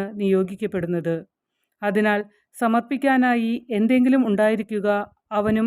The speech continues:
ആവശ്യമായിരുന്നു. അവൻ ഭൂമിയിലായിരുന്നെങ്കിൽ നിയമപ്രകാരം കാഴ്ചകൾ അർപ്പിക്കുന്ന പുരോഹിതന്മാർ അവിടെ ഉള്ളതുകൊണ്ട് പുരോഹിതനെ ആകുമായിരുന്നില്ല. സ്വർഗീയ വസ്തുക്കളുടെ സാദൃശ്യത്തെയും നിഴലിനെയുമാണ് അവർ ശുശ്രൂഷിക്കുന്നത്.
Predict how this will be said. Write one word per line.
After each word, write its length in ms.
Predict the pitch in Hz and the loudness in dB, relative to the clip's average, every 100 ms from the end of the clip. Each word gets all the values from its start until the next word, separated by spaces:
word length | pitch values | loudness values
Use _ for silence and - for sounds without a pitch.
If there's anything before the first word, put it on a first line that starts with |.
| 233 | 0
ആവശ്യമായിരുന്നു. 840 | 196 196 196 196 185 185 170 175 180 - _ _ _ _ _ - | 0 0 -2 -2 -2 -2 -2 -4 -6 -12 _ _ _ _ _ -4
അവൻ 240 | 233 254 294 | 0 4 4
ഭൂമിയിലായിരുന്നെങ്കിൽ 1000 | 233 233 240 247 240 208 208 214 202 208 208 - _ - | 4 4 4 4 4 2 0 0 0 0 -2 -10 _ -8
നിയമപ്രകാരം 760 | 226 240 269 269 247 226 214 214 202 _ | -2 2 2 0 0 2 2 0 -4 _
കാഴ്ചകൾ 460 | 226 208 214 254 240 | -4 -2 -2 -2 0
അർപ്പിക്കുന്ന 420 | 220 - 208 220 | -2 -4 -6 -4
പുരോഹിതന്മാർ 720 | 214 208 208 226 226 208 196 196 196 _ _ | -4 -2 0 0 -2 -4 -4 -6 -10 _ _
അവിടെ 300 | 220 214 247 254 | -4 0 2 2
ഉള്ളതുകൊണ്ട് 640 | 220 220 220 214 196 196 196 196 _ - | 0 0 0 0 0 0 -4 -8 _ -4
പുരോഹിതനെ 680 | 220 233 226 240 220 214 226 | 2 2 2 0 0 -2 -2
ആകുമായിരുന്നില്ല. 840 | 202 190 196 196 196 185 185 175 175 165 _ _ _ _ _ _ _ | 0 0 0 0 0 0 -2 -2 -4 -6 _ _ _ _ _ _ _
സ്വർഗീയ 400 | - 233 226 262 269 | 0 0 2 4 4
വസ്തുക്കളുടെ 600 | 233 - 247 226 226 226 | 0 -4 -4 0 2 0
സാദൃശ്യത്തെയും 880 | 226 208 208 214 233 214 214 208 214 202 _ - | 0 -2 -2 -4 -4 -4 -4 -4 -6 -10 _ -8
നിഴലിനെയുമാണ് 1000 | 220 233 247 254 262 262 254 226 214 208 208 - | -2 0 2 2 2 2 0 0 -2 -4 -6 -8
അവർ 240 | 214 202 202 | -4 0 0
ശുശ്രൂഷിക്കുന്നത്. 920 | 196 208 214 190 208 - 190 185 185 | -2 -8 -6 -6 -8 -6 -4 -2 -4